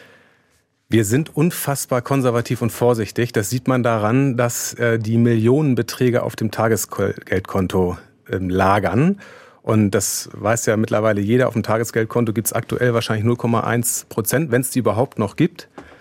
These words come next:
Und, äh, das ist ja eigentlich die schlechteste Alternative, die man machen kann.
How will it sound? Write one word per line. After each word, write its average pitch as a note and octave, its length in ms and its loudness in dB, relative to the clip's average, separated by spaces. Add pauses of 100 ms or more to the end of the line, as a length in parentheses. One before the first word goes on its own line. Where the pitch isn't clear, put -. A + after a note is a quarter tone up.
(320)
Und, B2 420 2
äh, A#2 220 2
das A2+ 160 -2
ist A2 100 -2
ja A2+ 80 2
eigentlich A2 140 -2
die A2 100 -2
schlechteste A#2 400 -2
Alternative, G#2+ 480 -2
die G2+ 80 0
man G2 140 2
machen G2 240 -2
kann. - 240 -10